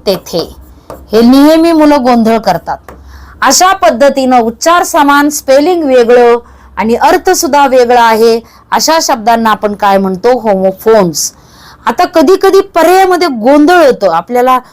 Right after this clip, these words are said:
शब्द समान का अर्थ समान का उच्चार समान, हे असं गोंधळ होतो परीक्षेत गेल्यानंतर. त्यामुळं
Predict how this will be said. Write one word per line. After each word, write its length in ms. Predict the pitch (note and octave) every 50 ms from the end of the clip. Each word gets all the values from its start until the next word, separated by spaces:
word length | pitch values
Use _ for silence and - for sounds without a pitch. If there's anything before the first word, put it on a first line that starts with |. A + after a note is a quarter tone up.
| _ _ _ _
शब्द 320 | - - - C4 A#3 G#3 C4
समान 580 | C4 - C4+ B3+ A#3+ B3 A#3+ A#3+ A#3+ A#3+ B3
का 200 | A#3+ B3 A#3 A3+
अर्थ 200 | A#3+ B3+ C4 -
समान 520 | B3+ A3+ - B3+ A#3+ A#3+ A#3+ A#3+ A#3+ A#3+ A#3+
का 120 | A#3 A#3
उच्चार 360 | A3+ B3 B3+ B3 - C4+ C4
समान, 460 | A#3+ A#3+ B3+ B3 A#3+ A#3+ A#3+ A#3+ A#3+ A#3 - - - - - -
हे 60 | C4 D4
असं 260 | D4+ - F4+ E4 C#4
गोंधळ 360 | D#4 F4+ F#4 F#4+ G#4+ G#4+ G4+
होतो 180 | E4+ B3+ D4 B3
परीक्षेत 440 | - C4 B3 A#3+ - - - C4
गेल्यानंतर. 640 | A3 G3+ G#3 G#3 G3+ G3 F#3+ F#3+ F3+ F3 D3+ F#3 E3 - _ _ _ - - _ _ -
त्यामुळं 580 | E4 F4 F#4 F#4+ F#4+ E4 C#4+ B3+ A#3+ B3 C4+